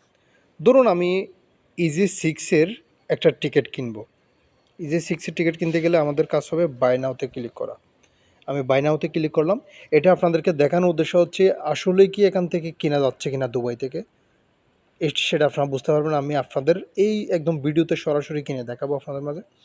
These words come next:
এখন বাই নাওতে ক্লিক করার পরে কি আসে দেখি একটু। দেখতে পাচ্ছেন বাই নাওতে ক্লিক করার পরে ইজি সিক্সের অপশন চলে আসছে।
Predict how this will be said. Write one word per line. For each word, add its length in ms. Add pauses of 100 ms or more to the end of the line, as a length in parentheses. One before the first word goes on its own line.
(500)
এখন 240 (320)
বাই 140
নাওতে 180
ক্লিক 260
করার 180
পরে 120 (100)
কি 140
আসে 220
দেখি 200
একটু। 140 (2750)
দেখতে 260
পাচ্ছেন 240 (100)
বাই 120
নাওতে 220
ক্লিক 260
করার 220
পরে 160 (160)
ইজি 180
সিক্সের 400
অপশন 240
চলে 200
আসছে। 220